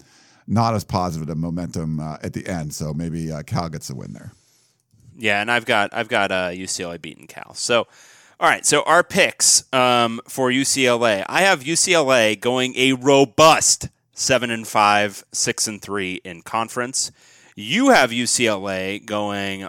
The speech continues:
Speaker 2: five and seven, three and six in conference.
Speaker 1: Yeah. So two games better than last year, but
Speaker 2: But you now have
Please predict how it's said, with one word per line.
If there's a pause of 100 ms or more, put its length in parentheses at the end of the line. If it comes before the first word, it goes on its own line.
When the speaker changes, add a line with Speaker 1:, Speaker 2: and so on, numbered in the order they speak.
Speaker 2:
five
and
seven,
three
and
six
in
conference.
Speaker 1:
Yeah.
So
two
games
better
than
last
year, (120)
but (840)
Speaker 2:
But
you
now
have